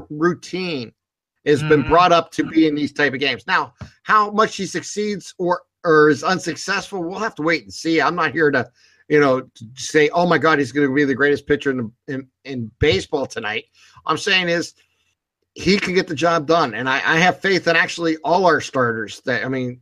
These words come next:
Speaker 1: we have more depth this year than we ever had going into a playoff series, period.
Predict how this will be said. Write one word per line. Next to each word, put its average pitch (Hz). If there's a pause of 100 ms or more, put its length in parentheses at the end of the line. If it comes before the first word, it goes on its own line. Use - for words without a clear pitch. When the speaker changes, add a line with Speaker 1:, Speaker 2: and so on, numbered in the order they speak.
(120)
Speaker 1:
we 143
have 170
more 151
depth 170
this 170
year 165
than 151
we 139
ever 147
had 113 (440)
going 139
into 135
a 123
playoff 131
series, 127 (260)
period. 185